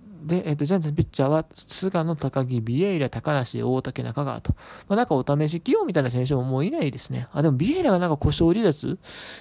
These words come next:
やったっけ？なんかそん、デラロサか。デラロサやな。そう、なんかそんな話出てましたね。誕生日やのに。うん。というところです。まあ、ジャイアンツの投手陣非常に順調な仕上がりと見ていいのかな。まあ、高梨、大竹は失点はしてますが、高梨はこれホームラン誰に打たれたん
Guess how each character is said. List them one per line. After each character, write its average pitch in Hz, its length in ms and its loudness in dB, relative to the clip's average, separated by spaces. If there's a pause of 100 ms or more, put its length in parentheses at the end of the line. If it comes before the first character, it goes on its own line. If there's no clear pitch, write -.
や 131 80 2
っ - 40 -8
た - 120 -2
っ 120 40 0
け？ - 160 -6
な 135 160 -2
ん - 20 -2
か 147 100 0
そ 156 120 0
ん、 151 120 -4
デ 131 160 -2
ラ 262 100 4
ロ 349 120 2
サ 330 100 -4
か。 127 280 -4
デ 143 120 4
ラ 247 80 0
ロ 285 60 0
サ 311 100 -4
や 196 100 -2
な。 120 320 -8
そ 131 140 -12
う、 - 20 -8
な 127 100 -6
ん 127 40 -8
か 127 80 -10
そ 139 100 -4
ん 135 40 -4
な 135 60 0
話 135 160 -2
出 127 120 -2
て 139 80 2
ま 139 140 4
し - 40 -6
た 127 80 -10
ね。 127 100 -6
誕 151 260 0
生 139 100 2
日 120 80 -6
や - 80 -10
の 151 60 -10
に。 135 180 -6 (600)
う - 40 -10
ん。 50 380 -10 (520)
と 131 80 2
い 127 160 2
う 123 40 -2
と 113 160 -4
こ 117 140 -2
ろ 117 120 -2
で 131 100 0
す。 143 120 -4
ま 180 100 0
あ、 - 20 4
ジ 220 80 4
ャ 302 40 2
イ - 20 2
ア - 40 2
ン - 20 0
ツ 220 80 0
の 170 80 0
投 185 120 2
手 190 60 -2
陣 180 120 2
非 143 120 4
常 151 240 2
に 151 140 0
順 170 380 -2
調 180 300 -2
な 131 200 -2
仕 135 200 -2
上 131 200 2
が 135 120 0
り 139 140 -2
と 120 140 -2
見 123 120 -4
て 123 140 -4
い 139 120 0
い 147 40 0
の 143 80 -2
か 135 140 -4
な。 147 100 0
ま 160 180 2
あ、 139 40 2
高 147 260 -2
梨、 170 220 0
大 143 100 0
竹 151 200 -2
は 147 60 0
失 - 140 -12
点 156 240 -4
は 156 80 -2
し 147 60 -8
て 160 100 -4
ま 156 160 -2
す - 240 -8
が、 143 240 0 (580)
高 156 260 -2
梨 170 160 -2
は 120 40 0
こ 123 60 -2
れ 117 60 -4
ホ 147 100 -2
ー 151 40 0
ム 156 80 -2
ラ 131 60 -2
ン 117 80 -6
誰 113 220 -2
に 131 160 -4
打 135 120 -6
た 151 180 -4
れ 127 100 -8
た - 180 -12
ん - 100 -14